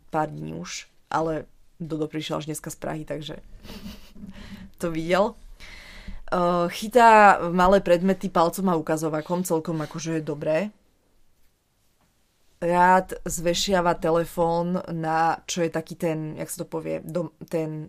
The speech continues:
dole, čo z-, bzučíme ľuďom, aby vošli dnu, tak to rád zvešiava a potom to prikladá mne na ucho. A potom ja to jemu prikladám na ucho a hráme sa, že halo, halo.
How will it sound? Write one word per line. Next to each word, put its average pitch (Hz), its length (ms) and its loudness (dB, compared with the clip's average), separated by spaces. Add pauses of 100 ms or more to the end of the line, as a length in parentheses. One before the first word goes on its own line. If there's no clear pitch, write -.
(140)
dole, 160 540 0
čo 160 160 -8
z-, 156 160 -10
bzučíme 160 560 -8
ľuďom, 156 400 -4
aby 151 160 -6
vošli 156 320 -6
dnu, 160 240 -6
tak 151 160 -6
to 175 80 -4
rád 160 160 0
zvešiava 160 560 -2
a - 20 0
potom 160 380 -6
to 165 80 -4
prikladá 156 480 -4
mne 156 240 -4
na 147 160 -4
ucho. 185 400 -6 (580)
A - 140 -12
potom 165 240 -6
ja 160 100 0
to 160 140 -6
jemu 151 240 -6
prikladám 151 400 -6
na 151 160 -8
ucho 160 240 -6
a 151 80 -4
hráme 151 240 -8
sa, 151 160 -10
že 156 160 -8
halo, 156 240 -8
halo. 160 400 -8